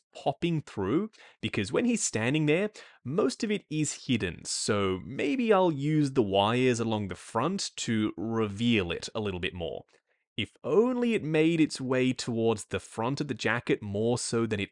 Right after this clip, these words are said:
actually does. Tucking it right back there means that it is very hidden.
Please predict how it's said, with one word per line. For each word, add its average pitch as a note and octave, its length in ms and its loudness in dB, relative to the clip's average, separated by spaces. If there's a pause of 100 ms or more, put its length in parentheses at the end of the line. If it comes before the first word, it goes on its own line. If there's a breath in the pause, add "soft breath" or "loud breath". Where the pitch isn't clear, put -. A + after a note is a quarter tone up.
(120)
actually G#2 540 -6
does. F2 360 -2
Tucking G3+ 400 -8
it B2 140 -4
right A#2+ 420 -4
back D3 260 -2
there C3 200 0
means A2+ 420 -4
that F2+ 340 -4 (460)
it G#2+ 140 -2
is C3 440 2
very F#2+ 280 0
hidden. - 300 -6